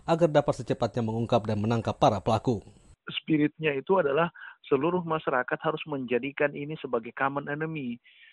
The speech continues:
Speaker 2: sebagai musuh bersama. Artinya, masyarakat juga mensupport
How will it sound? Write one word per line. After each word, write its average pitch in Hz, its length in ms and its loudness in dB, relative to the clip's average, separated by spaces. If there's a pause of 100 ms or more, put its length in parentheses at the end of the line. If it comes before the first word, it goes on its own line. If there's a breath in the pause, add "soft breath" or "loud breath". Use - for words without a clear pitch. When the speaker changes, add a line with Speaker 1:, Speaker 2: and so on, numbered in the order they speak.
(160 soft breath)
Speaker 2:
sebagai 123 400 -4
musuh 131 320 -6
bersama. 127 640 -2 (160)
Artinya, 120 560 -6
masyarakat 131 560 -4
juga 135 340 -2 (540 loud breath)
mensupport 127 720 -4